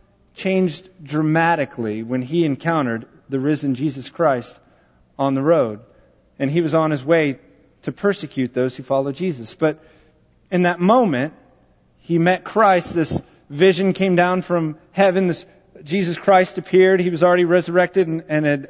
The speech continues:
ascended into heaven. And he had come down and met Paul on the road, and Paul was converted immediately.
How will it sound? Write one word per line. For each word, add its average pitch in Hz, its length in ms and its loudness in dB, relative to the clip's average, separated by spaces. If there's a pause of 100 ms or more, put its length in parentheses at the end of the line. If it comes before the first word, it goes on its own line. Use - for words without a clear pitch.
ascended 180 480 0
into 175 180 0
heaven. 175 340 0
And 143 120 -2
he 147 140 -2
had 170 160 0
come 202 240 -2
down 196 320 2
and 143 120 -2 (340)
met 180 400 0
Paul 196 520 4 (480)
on 165 140 0
the 165 100 0
road, 190 540 4
and 143 220 -6
Paul 180 380 2
was 156 200 -6
converted 170 440 0
immediately. 151 720 -4